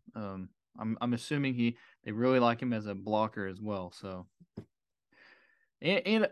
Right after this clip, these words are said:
I'm sure he takes, you know, attention from the defense with as much speed as he has and the threat that he pres-, presents, and maybe that opens up things for other guys.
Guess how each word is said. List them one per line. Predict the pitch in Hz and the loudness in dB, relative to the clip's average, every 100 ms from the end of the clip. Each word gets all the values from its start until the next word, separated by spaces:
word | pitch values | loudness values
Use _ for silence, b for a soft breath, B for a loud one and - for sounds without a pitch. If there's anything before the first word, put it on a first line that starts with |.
| 135 | -2
I'm | 135 165 | -2 2
sure | 165 247 | 2 2
he | 180 160 - | 2 2 2
takes, | 156 143 - - - | 2 2 -2 -14 -6
you | |
know, | 131 120 | 0 2
attention | 120 127 - 151 139 123 104 - _ | 2 0 0 -4 -2 -2 -4 -8 _
from | 139 135 | 0 2
the | 113 | 2
defense | 120 120 110 104 | 0 -2 -4 -6
with | 120 104 - | -8 -8 -8
as | 120 107 | -6 -2
much | 123 113 | -2 -2
speed | - 120 113 110 | -4 -2 0 -2
as | 101 - | -4 -6
he | 110 | -4
has | 104 107 104 | 0 0 0
and | 104 | -6
the | 98 | -8
threat | - 107 | -2 -4
that | 101 98 | -4 -8
he | 104 | -8
pres-, | 104 98 _ _ | -8 -12 _ _
presents, | 117 101 123 120 - | -8 -2 0 0 -2
and | 110 101 - | -6 -6 -2
maybe | 113 113 | 0 2
that | 113 117 | 4 4
opens | 113 110 | 2 -2
up | 110 104 | -2 -2
things | 113 104 | -4 -4
for | 104 | -4
other | 101 | -4
guys. | 95 113 107 98 | 0 2 2 0